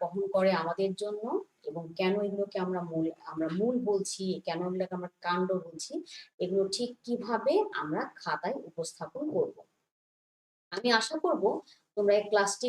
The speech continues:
করে সুন্দরভাবে টিউটোরিয়াল পরীক্ষাটি সম্পন্ন করবে এবং খাতায় সঠিকভাবে অ্যান্সারগুলো লিখবে।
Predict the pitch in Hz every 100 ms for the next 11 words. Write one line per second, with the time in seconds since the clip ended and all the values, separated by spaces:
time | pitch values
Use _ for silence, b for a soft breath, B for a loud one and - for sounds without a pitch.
0 | 247 190 180 202 - - 285 269 180 185
1 | 180 175 214 214 226 220 190 175 - 190
2 | - 196 170 165 170 170 165 143 147 135
3 | - 170 220 202 - B B _ - 175
4 | 226 - 175 180 180 190 175 262 392 -
5 | 160 - 160 180 269 202 - -